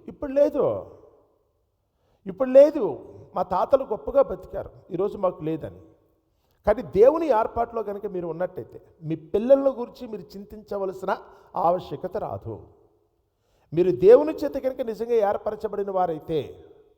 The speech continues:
మీరు కనుక దేవుని దృష్టిలో నీతిమంతులుగా ఉన్నట్టయితే, మీరు ఏ కృపనైతే కనుక దేవుని వల్ల పొందుకున్నారో, ఏ ఉన్నతమైన స్థితినైతే కనుక దేవుని వల్ల మీరు అనుభవిస్తున్నారో, అదే స్థితిని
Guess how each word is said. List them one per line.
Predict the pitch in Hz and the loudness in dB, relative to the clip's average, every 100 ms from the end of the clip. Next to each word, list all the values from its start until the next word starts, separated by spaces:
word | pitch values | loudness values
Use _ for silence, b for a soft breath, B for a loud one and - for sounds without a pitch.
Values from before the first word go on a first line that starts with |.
| _ _ _ _ - | _ _ _ _ -2
మీరు | 175 214 | 0 2
కనుక | 208 277 | 2 0
దేవుని | 311 214 254 285 | -2 6 6 6
దృష్టిలో | 269 247 - 262 | -6 -10 -4 -4
నీతిమంతులుగా | 208 240 233 233 226 226 | -4 -8 -8 -6 -2 -2
ఉన్నట్టయితే, | 196 196 202 175 156 131 - _ - | -2 -4 -10 -10 -10 -12 -12 _ -6
మీరు | 180 | -4
ఏ | 190 165 254 | 0 2 2
కృపనైతే | - - 196 214 262 269 269 | 0 -12 -8 -2 0 0 -2
కనుక | 240 240 | -8 -8
దేవుని | 180 202 214 | -4 -2 -2
వల్ల | 220 202 | -4 -6
పొందుకున్నారో, | - 170 175 175 156 147 - - - _ _ _ _ 160 | -6 -8 -12 -8 -4 -2 -4 -10 -20 _ _ _ _ 6
ఏ | 226 | 6
ఉన్నతమైన | 247 240 285 320 285 | 8 4 2 2 0
స్థితినైతే | 277 247 247 240 240 | 0 -8 -2 -2 -2
కనుక | 226 233 | -8 -6
దేవుని | 185 196 226 | -2 0 0
వల్ల | 220 214 214 | -2 -4 -4
మీరు | 196 | -4
అనుభవిస్తున్నారో, | 185 175 165 - 165 151 - | -4 -6 -12 -10 -6 -4 -2
అదే | 160 147 240 254 | -2 4 4 2
స్థితిని | - 247 269 160 120 | -6 -8 -6 -6 -8